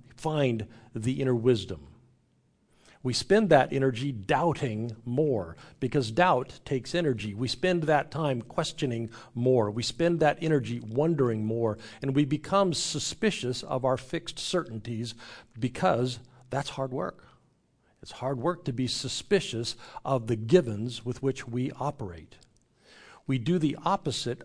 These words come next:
of the typical anxiety response. Instead of defaulting to push harder,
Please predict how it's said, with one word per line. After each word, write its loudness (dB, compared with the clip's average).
of 0
the -2
typical 0
anxiety 2
response. -2
Instead 6
of -4
defaulting 0
to 2
push 2
harder, 2